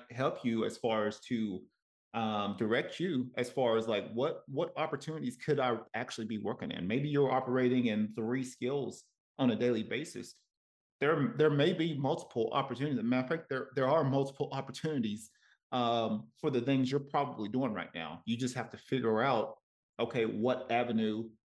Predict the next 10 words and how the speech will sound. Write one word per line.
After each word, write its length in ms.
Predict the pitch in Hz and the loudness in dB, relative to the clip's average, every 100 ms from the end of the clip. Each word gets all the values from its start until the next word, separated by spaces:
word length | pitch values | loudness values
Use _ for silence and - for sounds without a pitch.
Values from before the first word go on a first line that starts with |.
| _ _ | _ _
um, 440 | 117 110 110 101 101 | -4 -2 -2 -2 -2
or 120 | 117 | 0
maybe 280 | 113 139 143 | 2 4 2
there's 220 | 127 120 | 2 0
certain 240 | - 127 120 | 0 -2 0
things 220 | 131 123 | 0 -2
that 60 | |
you 120 | 117 123 | -4 -4
hadn't 240 | 123 98 | -4 -6
considered, 480 | 92 - 139 82 | -14 -10 -6 -4